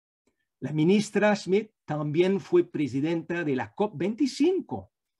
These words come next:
y en ese papel está liderando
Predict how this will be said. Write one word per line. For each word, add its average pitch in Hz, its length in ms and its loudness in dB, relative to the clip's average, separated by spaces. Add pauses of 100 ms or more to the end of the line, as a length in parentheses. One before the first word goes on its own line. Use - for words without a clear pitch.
(460)
y 269 360 6
en 151 180 -2
ese 190 280 2
papel 196 540 -2 (360)
está 170 420 -2
liderando 160 1000 0